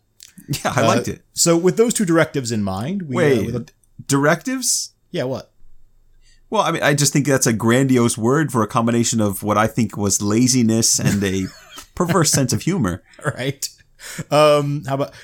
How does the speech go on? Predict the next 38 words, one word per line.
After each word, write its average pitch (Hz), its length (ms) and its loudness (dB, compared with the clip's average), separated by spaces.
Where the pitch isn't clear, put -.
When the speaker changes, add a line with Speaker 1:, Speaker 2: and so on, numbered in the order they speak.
Speaker 2:
with 147 160 -2
those 180 220 4
two 175 160 0
factors 131 800 -4
in 98 140 -2
mind? 85 360 -8
Speaker 1:
Okay, 101 280 -4
that's - 340 -10
better. 82 320 -4
Speaker 2:
Uh, 107 380 -2
criteria. 131 880 -4
Uh, 113 360 -6
we 160 140 2
started 233 360 2
with 170 180 0
Speaker 1:
<laughs> 156 80 0
Speaker 2:
the 156 180 2
saga 147 420 0
of 127 260 -4
Thorstein 143 480 -2
the 107 80 0
White, 151 400 -2
which - 160 -6
is 220 60 -2
a 202 80 2
wee 370 480 -6
little 302 180 0
bit 147 200 0
of 101 100 -2
a 95 60 -6
saga. 82 460 -6
Speaker 1:
Oh, 269 180 -4
just 214 260 -2
a 190 60 -2
little 165 260 -2
palate 139 480 -2
cleanser, 127 420 -4
an 160 220 -2